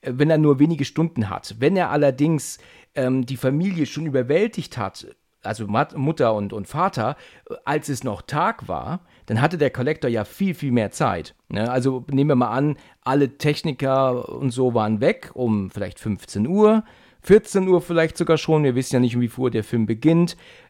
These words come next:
dann könnte es ja sein, dass er dann schon die beiden überwältigt hat und hat dann seit vierzehn Uhr die Möglichkeit, das Haus mit Fallen zu, ähm, auszustatten und nicht erst ab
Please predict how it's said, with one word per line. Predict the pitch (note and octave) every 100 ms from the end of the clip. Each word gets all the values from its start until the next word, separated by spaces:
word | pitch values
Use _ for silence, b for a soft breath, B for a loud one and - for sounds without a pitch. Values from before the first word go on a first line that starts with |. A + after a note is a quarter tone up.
| -
dann | C3+
könnte | B2 D3+ E3
es | D3+
ja | D3
sein, | C3 C#3+ D#3+
dass | C#3
er | C3
dann | A#2+ D3+ G#3
schon | G#3+ - F#3+ G3
die | E3+ F3+ F3+ F3
beiden | D3 C#3+ D#3 D#3
überwältigt | D#3 C#3+ C3 C3+ D3+ D3 -
hat | D3 -
und | B2+
hat | B2+ -
dann | C3
seit | B2+ A#2
vierzehn | - F3+ F3+ F3+
Uhr | D#3+
die | C#3+
Möglichkeit, | C#3 D3 C#3+ - C#3+ B2+ C3 - b b b
das | C3 A#2
Haus | B2 C3
mit | C3+ -
Fallen | C3+ C#3 C3+
zu, | - - G#2+ G#2 A#2
ähm, | A2+
auszustatten | G#2 G#2+ - A2 A2+ G#2 A2+
und | A2
nicht | C3+ -
erst | D3 B2+ B2 -
ab | A2 -